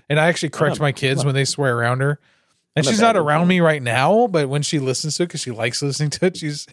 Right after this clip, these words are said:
Speaker 1: she said,
Speaker 2: <laughs>
Speaker 1: she told me today, she goes, "I was listening to your Splitsville, and it was very hard to listen to, and I had to turn it off because you swore a lot." And I
Speaker 2: No.
Speaker 1: said, "I should probably not swear as much." I said, "But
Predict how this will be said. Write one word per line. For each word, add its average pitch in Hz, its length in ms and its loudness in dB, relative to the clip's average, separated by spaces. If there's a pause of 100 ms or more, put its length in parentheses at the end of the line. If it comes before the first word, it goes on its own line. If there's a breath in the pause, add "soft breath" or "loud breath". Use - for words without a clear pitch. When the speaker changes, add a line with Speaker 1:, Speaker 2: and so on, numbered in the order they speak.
(140)
Speaker 1:
she - 180 -12
said, 135 360 0
Speaker 2:
<laughs> - 580 -6
Speaker 1:
she 202 100 0
told 185 200 2
me 170 60 4
today, 156 260 2
she 151 80 -6
goes, 127 200 -4 (120)
"I 139 80 0
was 151 120 0
listening 175 320 -4
to - 120 -8
your 135 100 0
Splitsville, 160 680 -2 (180)
and 131 460 0
it 127 120 -4
was 123 160 -4
very 135 240 0
hard 131 240 -2
to 127 60 -6
listen 117 320 -8
to, 120 460 -6
and 123 100 -10
I 117 40 -6
had 117 140 -4
to 117 80 -12
turn 127 260 -6
it 117 40 -4
off 110 180 -4
because 117 360 -12
you 127 180 -10
swore 120 560 -4 (220)
a 113 60 -6
lot." 98 280 -8 (1120 soft breath)
And 127 80 -2
I 123 40 2
Speaker 2:
No. 113 40 0
Speaker 1:
said, 117 320 -4 (680)
"I 147 120 2
should - 220 -6
probably 185 280 2
not 202 180 2
swear 160 280 2
as 139 100 -2
much." 143 260 -2
I 139 40 2
said, 135 260 -2
"But 139 240 -2